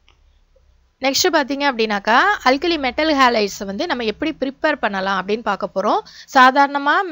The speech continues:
மெட்டல், alkali மெட்டலை நம்ம ஹாலஜன்ஸோட ரியாக்ட் பண்ணும்போது நமக்கு என்ன கிடைக்கும்? மெட்டல் ஹாலைட்ஸ் கிடைக்கும். இது ஒரு மெத்தட். அதாவது டூ எம் பிளஸ் எக்ஸ் டூ gives டூ எம் எக்ஸ் அப்படின்னு நம்ம ரியாக்ஷனா இதை என்ன செய்யலாம்? எழுதலாம்.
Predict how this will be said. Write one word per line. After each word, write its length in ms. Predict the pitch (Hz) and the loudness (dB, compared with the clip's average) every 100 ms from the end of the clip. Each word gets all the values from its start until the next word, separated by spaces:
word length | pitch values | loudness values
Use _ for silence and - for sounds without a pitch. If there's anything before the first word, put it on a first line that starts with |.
| 240 | -4
மெட்டல், 480 | 214 - - 294 220 | -4 -2 2 4 4
alkali 380 | 208 247 277 277 | 2 2 0 -2
மெட்டலை 440 | 226 208 233 277 480 - - - | -4 -4 0 2 0 -4 -14 -6
நம்ம 160 | 254 226 | -2 2
ஹாலஜன்ஸோட 760 | 247 269 277 269 - 247 269 | 2 2 2 -2 -2 0 2
ரியாக்ட் 400 | 233 233 269 269 | 2 2 2 2
பண்ணும்போது 440 | 277 247 233 226 349 | -4 -4 -4 -2 -2
நமக்கு 300 | 311 233 226 | -4 -4 -2
என்ன 140 | 247 | -2
கிடைக்கும்? 420 | 277 247 233 320 440 | -2 -2 0 -2 -2
மெட்டல் 300 | 277 226 262 | -4 -4 -2
ஹாலைட்ஸ் 420 | 240 214 233 - | 0 0 -2 -6
கிடைக்கும். 380 | 220 214 202 370 302 | -8 -8 -6 -4 -2
இது 200 | 277 311 | -4 -2
ஒரு 180 | 269 214 | -2 -2
மெத்தட். 440 | 190 - 208 330 - - - | -6 -6 -6 -6 -14 -20 -8
அதாவது 320 | 226 226 262 262 | -2 2 0 -2
டூ 160 | 277 277 285 | -2 0 0
எம் 200 | 302 359 480 _ _ | -2 -4 -8 _ _
பிளஸ் 280 | 240 233 - - | -6 -6 -8 -6
எக்ஸ் 300 | 214 214 - | -4 -4 -10
டூ 140 | - 339 427 453 220 | -4 -2 -2 -4 -8
gives 300 | 214 392 508 - | -2 0 -2 -4
டூ 120 | - 294 311 226 | -4 -4 -2 -4
எம் 200 | 208 208 | -4 -4
எக்ஸ் 260 | 208 - - - | -6 -8 -14 -6
அப்படின்னு 380 | 214 208 254 | -6 -4 -6
நம்ம 180 | 233 214 359 440 | -6 -6 -6 -4
ரியாக்ஷனா 580 | 226 226 226 - 233 262 | -2 -2 -2 -6 -6 -4
இதை 140 | 240 | -2
என்ன 160 | 214 247 | -4 -6
செய்யலாம்? 420 | 262 240 226 339 381 | -4 -2 0 0 2
எழுதலாம். 500 | 233 208 185 170 170 | 2 0 -4 -4 -6